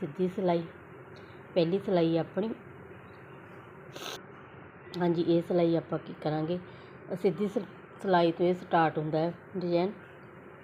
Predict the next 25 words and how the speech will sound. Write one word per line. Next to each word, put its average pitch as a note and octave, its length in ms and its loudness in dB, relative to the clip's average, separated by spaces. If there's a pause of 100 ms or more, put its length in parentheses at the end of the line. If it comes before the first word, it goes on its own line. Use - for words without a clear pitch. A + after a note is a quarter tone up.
(260)
ਤੇ D3+ 300 0 (100)
ਪਹਿਲੀ E3+ 220 4
ਸਿਲਾਈ F3 320 4
ਆਪਾਂ E3 180 2
ਸਾਰੀ E3+ 220 2
ਸਿੱਧੀ E3+ 380 -2
ਸਿੱਧੀ F3+ 240 0
ਪਾ E3 200 2
ਲਾਂਗੇ। E3+ 320 0 (3750)
ਸਿੱਧੀ F#3+ 320 2
ਸਾਈਡ D#3+ 340 6
ਆਪਣੀ E3 280 2
ਪਹਿਲੀ D#3+ 400 2
ਸਿਲਾਈ D#3 440 4
ਹੈ D3+ 140 4
ਜੀ D#3+ 160 -4
ਸਿੱਧੀ, D#3+ 400 0 (760)
ਆਪਾਂ E3 280 0
ਇਹਨੂੰ E3 160 0
ਸਿੱਧੀ F3 440 0
ਸਿੱਧੀ F3+ 280 0
ਸਾਰੀ D#3+ 300 4
ਨੂੰ F3 120 2
ਕੰਪਲੀਟ E3 440 0
ਕਰ D3 220 0